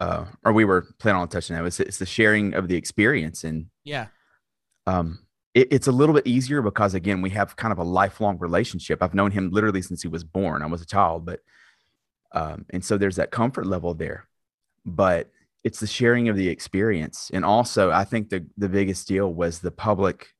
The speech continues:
Speaker 1: was the public support. A, a lot of it happens just because he was homegrown. And so people naturally feel an innate sense of protection or protectiveness over, uh, a home-built,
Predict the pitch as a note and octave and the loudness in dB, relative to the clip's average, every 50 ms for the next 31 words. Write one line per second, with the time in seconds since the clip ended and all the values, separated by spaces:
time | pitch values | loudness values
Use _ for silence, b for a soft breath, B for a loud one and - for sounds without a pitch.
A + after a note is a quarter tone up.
0 | _ _ _ _ _ _ _ _ _ _ _ _ _ _ - G#2 G#2 F#2+ E2 F2+ | _ _ _ _ _ _ _ _ _ _ _ _ _ _ 2 2 2 2 2 0
1 | F#2+ F2+ - G2+ G2 F#2+ F#2+ - - - F#2 - G2 G#2 B2+ B2+ - - _ b | -2 2 2 2 4 4 2 0 -2 -6 -6 -2 0 0 0 0 -2 -6 _ b
2 | b b b b b b b b b b b b b b b _ _ _ _ _ | b b b b b b b b b b b b b b b _ _ _ _ _
3 | _ _ _ C3+ C3+ - - D#3+ A#2+ A#2 A2+ C3+ D#3+ F3 B2 - - - G#2+ A2 | _ _ _ 4 4 6 6 6 6 8 6 6 6 4 0 -2 -4 -6 -4 -2
4 | G#2 G#2 A2+ G#2 F#2 G#2 - - G#2 - - G2 F#2 - - B2 G#2+ G2 - - | -2 -2 -2 -4 -6 -8 -8 -8 -6 0 0 0 0 0 0 0 0 0 0 2
5 | B2 A#2+ A#2 A#2 A2 G2+ G#2 A2+ B2 G2+ D#2+ E2 - - F#2+ G2 F#2 - - F#2+ | 2 4 4 4 4 6 6 4 4 4 0 -4 -6 -4 -4 -4 -2 2 2 2
6 | F2+ - - A#2 A#2 - G#2 G2+ F2+ F#2 F#2+ F#2 F#2+ - - - G2+ F#2 F2+ - | 2 4 2 0 0 2 0 0 2 2 2 2 2 0 -2 -4 -4 -4 -4 -6
7 | - - G2+ F#2+ F#2 F2 E2+ E2 F2+ - - - - _ _ _ _ _ _ _ | -2 0 2 2 4 2 0 -2 -6 -12 -18 -20 -20 _ _ _ _ _ _ _
8 | _ _ - G2 F#2+ F#2 - - G2 F#2+ F#2+ - - - G#2+ G2 G2 - F2+ E2 | _ _ 0 0 2 2 2 2 2 2 2 2 0 -2 -2 -2 0 0 -2 -4
9 | - _ - F2 - - F#2+ F2 - - - A#2 A#2+ C#3+ - - - - - - | -2 _ -6 -6 -4 0 -2 -2 -2 -2 -2 -4 -2 -2 -4 -4 -6 -10 -14 -14
10 | - - - - - G#2+ G2+ - - - G#2+ A2 - - - - F#2+ G#2 A2 A#2 | -14 -12 -12 -4 0 0 0 0 0 0 0 0 -2 -2 0 4 6 6 6 6
11 | A2 G2 D#2 - - - - _ _ _ _ _ - - E2 E2 E2 E2 - - | 4 2 2 2 0 -4 -14 _ _ _ _ _ -6 -4 -2 -2 -2 -2 -4 -8
12 | - - _ _ - - - - - A2+ G#2+ G#2+ G2+ G2+ F#2 E2 G2 F#2+ F#2 F2+ | -10 -16 _ _ 0 0 0 2 2 4 6 8 8 6 6 6 6 6 6 6
13 | E2 - - - | 4 0 -4 -12